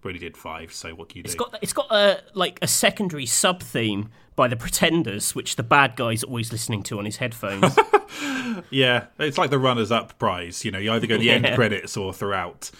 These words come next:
Speaker 1: Um, okay, next up then, and the other Dalton film is back-to-back here, License to Kill. After his friend, Felix Leiter, gets maimed by a drug lord, it's actually a shark,
Speaker 2: <laughs>
Speaker 1: uh, more accurately, James Bond seeks revenge on him. <laughs> With the M I six refusing to back him,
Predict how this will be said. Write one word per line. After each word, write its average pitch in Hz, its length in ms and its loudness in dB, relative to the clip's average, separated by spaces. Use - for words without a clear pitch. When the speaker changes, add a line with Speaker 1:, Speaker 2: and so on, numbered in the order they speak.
Speaker 1:
Um, 127 400 -2
okay, 175 260 2
next 175 300 -2
up 120 160 2
then, 123 180 2
and 131 300 -6
the 175 100 2
other 233 140 2
Dalton 120 400 0
film 120 180 -2
is 113 100 -8
back-to-back 135 580 -2
here, 90 160 -6
License 110 380 -6
to - 80 -14
Kill. 85 360 -8
After 151 260 4
his 202 160 -2
friend, 104 300 -2
Felix 131 380 -6
Leiter, 95 400 -6
gets - 200 -10
maimed 120 380 -2
by 104 160 -2
a 101 40 -4
drug 101 340 -6
lord, 85 240 -12
it's - 160 -8
actually 98 260 -2
a 82 40 -12
shark, - 480 -8
Speaker 2:
<laughs> - 40 -14
Speaker 1:
uh, 87 100 -8
more 87 200 -10
accurately, 87 440 -14
James 147 300 0
Bond 170 220 0
seeks - 280 -4
revenge 139 340 0
on 104 120 0
him. 92 240 -6
<laughs> - 560 0
With 135 280 -2
the 143 60 -6
M 160 140 0
I 190 80 2
six - 280 -6
refusing 135 360 -4
to - 80 -12
back - 320 -2
him, 90 300 -6